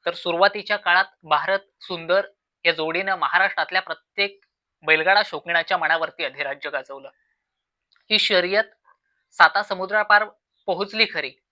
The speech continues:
परंतु या शर्यत क्षेत्रामध्ये या महाराष्ट्रातल्या नवख्या चेहऱ्यांना आणण्याचं काम, किंबहुना शर्यत क्षेत्राची भुरळ घालण्याचं काम कुणी केलं असेल ना, तर भारत सुंदर.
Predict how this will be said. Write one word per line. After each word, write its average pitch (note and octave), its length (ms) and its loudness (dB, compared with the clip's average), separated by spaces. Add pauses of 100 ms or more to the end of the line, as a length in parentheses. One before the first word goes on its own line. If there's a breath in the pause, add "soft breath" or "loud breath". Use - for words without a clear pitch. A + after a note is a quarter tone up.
(400)
परंतु F3 360 2
या A#3 180 0
शर्यत G3 340 0
क्षेत्रामध्ये F#3+ 520 0
या G3 100 4
महाराष्ट्रातल्या F#3+ 680 0
नवख्या F3+ 400 -6
चेहऱ्यांना F3+ 460 -2
आणण्याचं E3+ 360 -2
काम, C#3 240 -8 (500)
किंबहुना E3+ 440 2
शर्यत F#3+ 420 -2
क्षेत्राची F3+ 460 -6
भुरळ E3+ 320 -2
घालण्याचं F3+ 400 -8
काम E3+ 200 -2
कुणी D#3 200 -10
केलं D3+ 240 -4
असेल C#3+ 220 -8
ना, C3 80 -20 (580)
तर E3+ 120 -4
भारत D3 340 -2 (300)
सुंदर. E3+ 420 -10